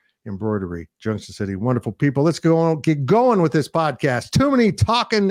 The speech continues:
ad things. Your questions from Wabash Station. It's Zach Carlson. Of course, these questions are from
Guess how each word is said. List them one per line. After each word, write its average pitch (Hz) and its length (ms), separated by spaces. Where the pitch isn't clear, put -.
ad 185 460
things. 113 580
Your - 80
questions 127 340
from 110 120
Wabash 104 400
Station. 110 460
It's 98 180
Zach 110 300
Carlson. 135 400
Of 104 100
course, 123 220
these 107 120
questions 95 440
are 95 80
from 120 420